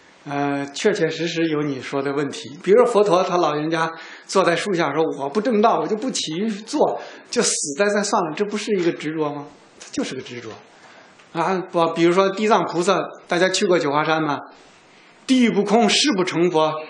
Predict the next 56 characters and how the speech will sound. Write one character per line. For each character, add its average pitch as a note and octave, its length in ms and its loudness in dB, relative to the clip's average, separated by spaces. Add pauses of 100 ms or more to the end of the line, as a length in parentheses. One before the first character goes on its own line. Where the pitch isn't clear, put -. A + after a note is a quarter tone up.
(140)
众 A#3 200 4
生 A3 200 4
度 A3 200 0
尽， G3 240 4
方 G3+ 240 2
证 F#3 120 2
菩 D#3+ 100 -2
提。” D#3+ 240 -2 (200)
这 A#3 100 2
不 A#3+ 80 0
是 G#3+ 80 0
一 G#3 80 -2
根 F3+ 160 2
筋 E3+ 180 0
吗？ E3 220 -6 (1080)
这 A3+ 80 -12
典 C#3 340 -6
型 F3+ 160 -2
的 G#3+ 80 2
比 G3 120 -2
马 E3 180 -2
克 - 60 -12
思 G3 300 -6
要 E3+ 320 -2 (380)
高 F#3 200 2
明 F#3 160 2
得 F3+ 100 2
多 G3+ 340 4
呀， F3+ 160 0 (1160)
是 D#3+ 140 -6
吧？ C3 240 -4 (180)
马 D#3 200 -4
克 F3+ 60 -2
思 G3+ 180 2
说 F#3 160 0
解 D#3+ 300 -2
放 E3+ 160 2
全 D#3+ 160 0
人 G3+ 120 0
类 G#3+ 120 6
就 E3 120 4
行 C#3+ 200 -4
了， D3 180 -2 (760)
地 A3+ 120 -2
藏 G3+ 200 4
菩 G3 120 2
萨 G3 60 2
说 G3+ 140 2
是 G3+ 80 -2
不 F#3+ 260 -4
但 B3+ 180 2
是 G#3+ 100 -2
解 F3+ 140 0
放 G#3+ 160 2
人 E3+ 260 0
类 C4+ 180 4